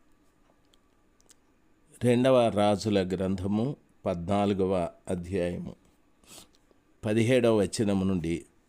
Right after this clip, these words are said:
నేను ప్రారంభించాలి. అయితే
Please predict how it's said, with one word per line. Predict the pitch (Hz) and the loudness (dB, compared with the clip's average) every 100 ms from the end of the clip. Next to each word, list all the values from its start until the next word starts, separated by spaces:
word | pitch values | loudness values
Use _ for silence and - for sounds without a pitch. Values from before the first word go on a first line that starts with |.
| _ _ _ _ _ - | _ _ _ _ _ -6
నేను | 101 104 104 95 110 - | -2 2 2 0 -4 -4
ప్రారంభించాలి. | 95 90 92 90 85 71 - 80 71 - _ _ _ _ _ _ - | -2 0 0 0 -2 -4 -8 -8 -8 -16 _ _ _ _ _ _ -4
అయితే | 104 95 113 87 | -2 0 0 -2